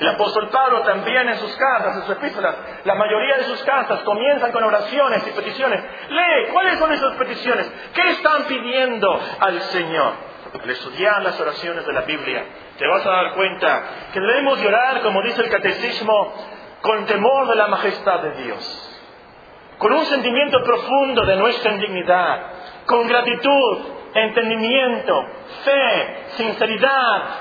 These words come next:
fervor, perseverancia y con sumisión humilde a su voluntad. Ora así y tendrás poder en la oración. También, en último lugar,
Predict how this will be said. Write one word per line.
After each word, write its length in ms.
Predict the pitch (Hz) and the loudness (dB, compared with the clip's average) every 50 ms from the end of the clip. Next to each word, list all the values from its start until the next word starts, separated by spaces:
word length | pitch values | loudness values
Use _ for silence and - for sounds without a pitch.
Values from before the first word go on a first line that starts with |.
| - | -4
fervor, 800 | - 226 214 - 170 240 277 269 262 240 214 180 143 - - - | 0 0 0 2 4 4 4 6 4 4 4 2 2 0 -2 0
perseverancia 960 | - 240 233 233 240 233 233 247 269 285 277 240 - 240 233 240 214 185 151 - - - - - | 2 2 2 4 2 4 4 4 4 2 2 0 -2 -2 2 2 4 4 2 0 -4 -8 -8 -4
y 80 | - - | -4 -2
con 220 | - - 233 226 | 2 2 2 2
sumisión 720 | 190 - 214 202 196 196 190 - - 185 190 269 311 302 | 2 0 -2 -2 -2 -2 -4 -4 -6 -2 0 2 2 4
humilde 840 | 294 285 262 269 262 247 226 175 190 190 180 175 170 - - - - - | 2 2 2 2 2 0 0 0 2 2 2 0 0 -4 -10 -10 -4 2
a 160 | 196 196 190 190 | 2 2 2 2
su 220 | - - 202 185 | -2 -2 0 0
voluntad. 600 | 185 185 180 175 165 151 - 170 151 135 123 110 - - - - - - - - | 0 0 -2 -4 -6 -4 0 2 2 2 2 0 -2 -8 -12 -14 -16 -16 -10 -2
Ora 580 | - 165 226 262 277 285 277 269 254 240 240 226 | 0 2 4 4 4 4 4 4 4 4 4 4
así 320 | 220 208 - - - 190 | 2 0 -4 -6 -6 -6
y 160 | 165 135 131 135 | -6 -6 -8 -8
tendrás 400 | - 147 139 135 143 156 151 - | -6 -6 -4 0 0 0 0 0
poder 440 | - 151 143 - 151 143 139 127 - - - - - - | -4 -6 -2 0 2 2 2 2 0 -4 -14 -14 -14 -10
en 160 | 143 143 139 127 | -8 -6 -4 0
la 120 | 127 123 | 0 0
oración. 540 | 123 117 113 - - - - 113 110 104 98 - - - - - - - - - - - - - - - | 0 0 -4 -6 -6 -12 -10 -6 -6 -8 -8 -8 -18 -20 -20 -20 -20 -20 -20 -20 -20 -20 -20 -18 -10 -2
También, 340 | - 190 220 202 220 233 214 | 0 0 0 2 2 2 2
en 80 | 202 | 2
último 320 | 202 208 202 202 196 185 175 | 0 0 -2 -2 -2 -2 0
lugar, 480 | 170 160 156 165 170 175 175 160 156 | 0 2 2 2 4 4 2 2 0